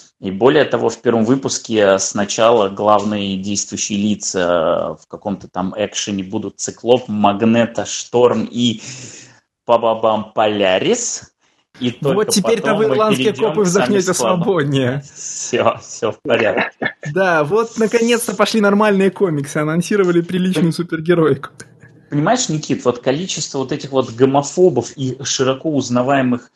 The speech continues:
Speaker 1: хорошо узнаваемых людей, которые как-то связаны с машинами,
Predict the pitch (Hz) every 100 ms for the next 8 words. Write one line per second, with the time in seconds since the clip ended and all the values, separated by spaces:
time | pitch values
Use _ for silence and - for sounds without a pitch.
0 | _ - 127 - 160 120 117 120 127 113
1 | 104 123 123 120 113 107 101 104 95 -
2 | 110 - - - 104 92 95 87 85 -
3 | - 95 - 175 208 165 127